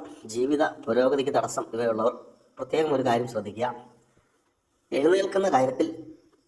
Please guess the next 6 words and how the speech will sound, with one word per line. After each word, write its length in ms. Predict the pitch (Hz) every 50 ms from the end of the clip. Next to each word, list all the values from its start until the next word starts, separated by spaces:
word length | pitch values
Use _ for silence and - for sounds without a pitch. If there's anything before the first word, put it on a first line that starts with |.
| -
അല്പം 260 | - - - - 156 147
ശ്രദ്ധ 280 | - 139 127 123 -
പുലർത്തുക. 360 | - - - - - - - - - - - - - _ - - _ - 127
രാവിലെ 340 | 131 143 - - - - - - - - - - - - _ _ _ _ - - _ -
അഞ്ചു 260 | - 110 131 170 - 208
മണിക്കെങ്കിലും 500 | 185 175 165 - 175 160 151 156 156